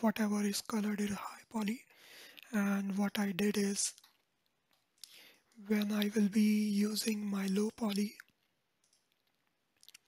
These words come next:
all the features of the high poly,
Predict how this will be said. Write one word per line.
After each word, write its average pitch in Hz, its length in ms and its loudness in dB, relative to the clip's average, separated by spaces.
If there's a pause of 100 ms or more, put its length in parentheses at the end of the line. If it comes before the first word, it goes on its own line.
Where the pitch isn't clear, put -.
(1600)
all 233 200 4
the 233 120 6
features 226 520 4
of 220 80 2
the 226 100 2
high 208 320 2
poly, 208 280 0